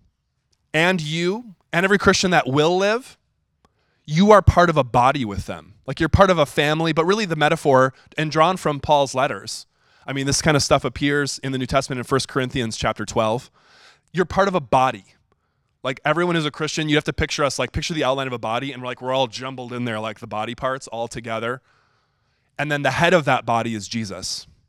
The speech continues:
So that's the metaphor. It's a body metaphor. Jesus is the head, and we're, like, the arms and the fingers and the toes and the butt and the shins and all, the whole rest of the body, you know. That's us. And we're all together. And it means that you're not only in communion with everyone that you worship with on Sunday in your own church,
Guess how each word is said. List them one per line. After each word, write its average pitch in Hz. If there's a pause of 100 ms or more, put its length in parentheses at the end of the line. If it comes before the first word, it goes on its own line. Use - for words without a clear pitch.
(360)
So -
that's 180
the 165
metaphor. 139
It's 107
a 120
body 127
metaphor. 107
Jesus 143
is 131
the 127
head, 135 (280)
and 123
we're, 131
like, 123
the 113
arms 127
and 120
the 117
fingers 120
and 110
the 107
toes 113
and 107
the 104
butt 110
and 104
the 104
shins 110
and 101
all, 127
the 135
whole 165
rest 143
of 135
the 127
body, 107 (240)
you 98
know. 90 (380)
That's 110
us. - (260)
And 156
we're 180
all 196
together. 180 (640)
And 165
it 175
means 190
that 190
you're 185
not 185
only 220
in 202
communion 175
with 151
everyone 160
that 147
you 143
worship 143
with 147
on 127
Sunday 135
in 131
your 120
own 113
church, -